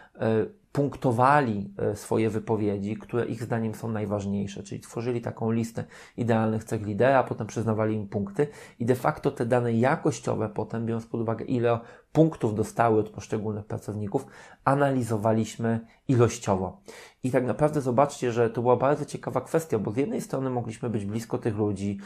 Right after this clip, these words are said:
rozmawiać z nimi, e, dyskutować, pogłębiać różne tematy, więc jakby zyskiwaliśmy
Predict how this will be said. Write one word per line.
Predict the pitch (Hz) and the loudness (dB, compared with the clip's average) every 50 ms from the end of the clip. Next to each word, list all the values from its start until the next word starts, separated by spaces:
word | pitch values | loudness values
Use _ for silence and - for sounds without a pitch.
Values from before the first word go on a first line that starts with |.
| - - - - | -16 -18 -10 -2
rozmawiać | 127 127 117 117 123 120 117 117 113 113 107 98 | 0 0 2 4 6 6 6 6 6 4 2 0
z | 98 | -2
nimi, | 101 104 101 101 104 104 104 101 98 - - - - _ _ | -4 -4 -4 -4 -4 -4 -4 -4 -6 -8 -14 -20 -20 _ _
e, | - 113 113 113 113 110 113 110 | -4 0 2 4 4 4 4 2
dyskutować, | 110 104 107 - - - 135 127 127 131 117 117 113 104 110 110 107 107 110 110 - - - - _ - | 2 -2 -6 -6 -2 0 0 0 4 6 6 6 6 4 4 4 4 4 2 0 -4 -8 -16 -16 _ 0
pogłębiać | 131 120 101 113 123 139 175 175 147 123 110 101 | 0 0 4 6 8 8 8 8 6 4 2 2
różne | 107 107 101 107 107 107 | 0 -2 -2 -2 -4 -4
tematy, | - 113 107 104 101 98 98 - 110 127 156 160 - - - - - - | -4 -6 -6 -4 -4 -6 -4 -2 0 0 0 -2 -4 -12 -20 -20 -14 -8
więc | 123 117 | -4 0
jakby | 127 113 104 120 123 | 0 2 4 2 2
zyskiwaliśmy | 107 120 113 - - 123 113 117 117 107 107 110 113 113 117 - - 123 117 117 110 - | 2 0 -6 -2 2 4 4 4 4 2 2 2 2 2 0 -2 -2 -2 0 0 0 -2